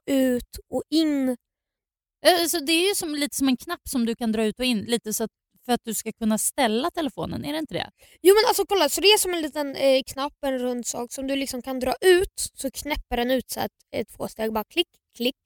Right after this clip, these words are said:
Speaker 2: Ja.
Speaker 1: kan du dra ut den. Och då kan du, liksom, både hålla mobilen, eh, alltså stoppa den lilla knappen emellan dina fingrar så du håller mobilen i ett fastare grepp, eller också ställa upp mobilen på sidan på typ ett bord.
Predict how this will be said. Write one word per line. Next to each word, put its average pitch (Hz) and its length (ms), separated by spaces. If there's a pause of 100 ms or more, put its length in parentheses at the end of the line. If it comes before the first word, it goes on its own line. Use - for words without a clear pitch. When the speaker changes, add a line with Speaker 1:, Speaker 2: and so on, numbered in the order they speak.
(220)
Speaker 2:
Ja. 202 160
Speaker 1:
kan 320 80
du 302 60
dra 262 160
ut 226 160
den. 254 160 (320)
Och 277 60
då 320 160
kan 339 180
du, 320 80
liksom, 254 380
både 269 200
hålla 294 420
mobilen, 233 600 (680)
eh, 233 500
alltså 240 520
stoppa - 520
den 226 300
lilla 214 380 (840)
knappen 226 560
emellan 254 720
dina 220 200
fingrar 240 340
så 226 140
du 220 160
håller 233 240
mobilen 220 540
i 214 40
ett - 180
fastare - 380
grepp, 240 240 (420)
eller 302 200
också 240 200
ställa 240 360
upp - 180 (120)
mobilen 220 420
på 226 100
sidan 240 460
på - 80
typ - 160
ett 202 80
bord. 226 380